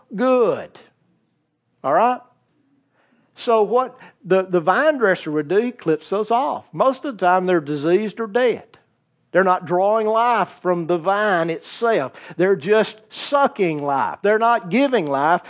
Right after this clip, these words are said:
They're just, they're not doing anything. And so he clips them off. And they fall on the ground. Now, you've got a vine or a branch that's producing fruit. Guess what the,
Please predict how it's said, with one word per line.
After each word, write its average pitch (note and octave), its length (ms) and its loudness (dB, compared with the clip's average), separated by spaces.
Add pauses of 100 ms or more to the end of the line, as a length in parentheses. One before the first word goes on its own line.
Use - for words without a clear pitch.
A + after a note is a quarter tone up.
(160)
They're F#3+ 160 2
just, G3 320 -2 (440)
they're E3+ 140 0
not F#3+ 200 0
doing D#3 280 0
anything. F#2 460 -14 (420)
And D#3+ 100 -4
so C#3+ 120 -2
he B2 80 -4
clips - 360 -10
them F#3 140 -6
off. - 480 -8 (880)
And A#3 260 2 (220)
they C3 180 -4
fall A2 380 0
on D#3+ 100 -2
the F#3 80 -6
ground. F#3 400 -4
Now, G3 300 -2 (320)
you've F3+ 180 -2
got A#3 220 0
a G3 40 2
vine A3 560 0 (220)
or D#3+ 160 2
a D3+ 60 -2
branch G#3 500 -4
that's F#3 240 -2
producing F#3+ 560 -2
fruit. C4+ 460 -2
Guess A3 280 0
what A#3+ 400 0 (200)
the, F#3 180 -2